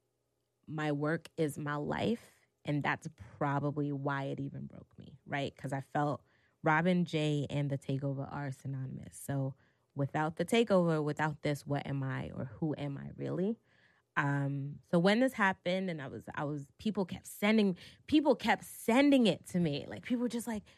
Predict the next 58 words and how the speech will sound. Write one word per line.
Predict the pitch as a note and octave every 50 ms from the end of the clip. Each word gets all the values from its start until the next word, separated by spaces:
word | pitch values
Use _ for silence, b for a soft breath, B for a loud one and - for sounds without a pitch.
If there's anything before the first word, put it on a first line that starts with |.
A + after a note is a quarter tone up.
| b b b b b
"Isn't | B4+ A4 F#4+
it | F#4+ D4+ -
yours? | G4+ G4 F#4+ F#4+ - - b b b
Isn't | G4+ F#4+ F4
it | E4+ D#4
yours?" | - F4 F4 F4+ E4+
And | - D#4+
I'm | E4+
like, | F4+ F#4 F4+
"All | F4 F4
right, | F4+ F#4 F4+ D4+ A3 - _ -
all | - B3+
right, | C#4+ D#4 D4+ C#4+ G#3 -
like, | - F#3 F#3+ G3 F3+ - - _ _ _ -
stop." | - - B3 A#3 F#3+ - -
I | - F#3+
couldn't | F#3 - - C4 B3+ B3+ A#3
get | A#3 G3+
away | F3+ E3 D3+ D#3 D#3+ F3
from | F#3 - - E3 D3
it. | C#3+ - -
No | - - F3
matter | F#3 F#3 F#3+ G3+ G#3
what | F#3+ F3 F3 E3
I | E3 D#3
did, | D3+ - D3+ -
I | - - -
couldn't | - - F3+ F3+ F3
get | E3 E3+ D3+
away | C#3+ D3+ D3 D3
from | - - D3 D3
it. | G#2+ F#2+ - b b b b b b b -
And | - E3 E3 D#3+ D#3+ D#3 D#3 D3 - _ _ _ -
it | F3 F#3 F#3+ G3 F3+ - - _ _ _ _ _ - F3+ E3 D#3+
really, | E3+ G3+ G3+ G#3 G#3 G#3 G#3+ G#3+ G3+
really | F3+ E3 F3 F3+ F#3 F#3 F#3+
broke | F3+ D#3+ - D#3 F3+ F#3 -
me. | E3+ D3+ D3+ -
I | - -
got | - D3+ D#3 E3
to | - -
a | E3
point | E3 - D#3 D#3+
I | D#3
was | D#3 F3+
like, | E3 D#3+ -
"You | - E3+
know | E3+ E3+
what? | E3+ E3+ -
Fuck | - D3 - -
this. | D#3+ D#3+ - -
If | - -
they're | - D3+
gonna | D3 D3 C#3+ C3+
keep | - - - B3 C4+ C4
stealing | - - B3 A#3+ A#3+ A3+
from | - A3 A3
me | A3+ A3 A3 A3